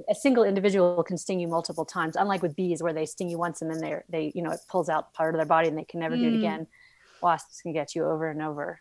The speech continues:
Speaker 1: So yeah, I'm sorry
Speaker 2: Yeah,
Speaker 1: that
Speaker 2: they,
Speaker 1: happened to you, but good
Speaker 2: they
Speaker 1: workout.
Speaker 2: were.
Speaker 1: Hope
Speaker 2: Yeah, good workout. Yeah, good workout.
Speaker 1: <laughs>
Speaker 2: Um, and ended in my husband throwing a bucket of water over me.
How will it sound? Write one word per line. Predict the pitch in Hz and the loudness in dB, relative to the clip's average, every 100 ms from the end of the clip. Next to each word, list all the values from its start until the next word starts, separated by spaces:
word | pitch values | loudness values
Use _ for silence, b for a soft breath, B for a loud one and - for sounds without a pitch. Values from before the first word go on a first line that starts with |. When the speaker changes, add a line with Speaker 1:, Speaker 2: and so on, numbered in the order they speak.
| _ | _
Speaker 1:
So | 165 165 147 - | -6 -6 -6 -12
yeah, | 165 | -10
I'm | 165 | -10
sorry | - - | 0 2
Speaker 2:
Yeah, | 214 | 4
Speaker 1:
that | 202 | 6
Speaker 2:
they, | |
Speaker 1:
happened | 196 254 294 | 4 2 2
to | |
you, | 262 | 4
but | 214 208 | 2 2
good | 302 | 4
Speaker 2:
they | 247 | 4
Speaker 1:
workout. | - 180 180 | 4 4 2
Speaker 2:
were. | 170 | -2
Speaker 1:
Hope | 196 - _ _ _ | -8 -12 _ _ _
Speaker 2:
Yeah, | 254 539 - | 6 6 8
good | 440 240 | 6 8
workout. | 359 415 262 269 403 - | 6 6 4 4 4 0
Yeah, | 285 403 254 190 | 4 4 4 -2
good | 311 311 | -8 0
workout. | 254 240 254 262 262 - | 2 2 2 2 2 0
Speaker 1:
<laughs> | 180 | 2
Speaker 2:
Um, | 247 240 240 240 - | 4 6 4 2 2
and | 220 220 220 220 - | 2 2 2 0 0
ended | 240 226 | 0 0
in | 226 226 220 214 | 0 2 2 0
my | 220 214 | 0 0
husband | 214 214 202 | 0 -2 -8
throwing | 208 196 190 | -2 -2 -2
a | |
bucket | 190 190 - | -4 -6 -8
of | |
water | 190 170 - 147 | -6 -6 -6 -8
over | 156 | -8
me. | 135 143 | -12 -16